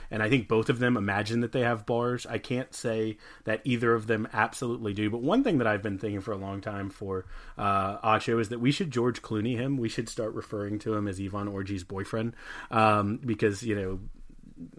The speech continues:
love, love women. But, uh, she, obviously, if you don't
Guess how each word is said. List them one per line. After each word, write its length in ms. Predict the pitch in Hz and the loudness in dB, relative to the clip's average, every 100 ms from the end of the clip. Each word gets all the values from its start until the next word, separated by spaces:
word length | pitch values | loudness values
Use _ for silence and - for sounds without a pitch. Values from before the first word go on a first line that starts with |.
| 131 120 | -16 -10
love, 320 | 107 98 95 - | -6 -6 -8 -6
love 260 | 104 98 107 | -6 -4 -2
women. 320 | 107 113 113 - - - | -2 -2 -6 -16 -16 2
But, 340 | 120 107 - | 4 4 2
uh, 240 | 110 104 104 | 2 2 0
she, 320 | 123 107 113 | 0 0 0
obviously, 360 | 101 104 - | -2 -4 -6
if 80 | 101 | -6
you 60 | 104 | -4
don't 220 | 101 | -4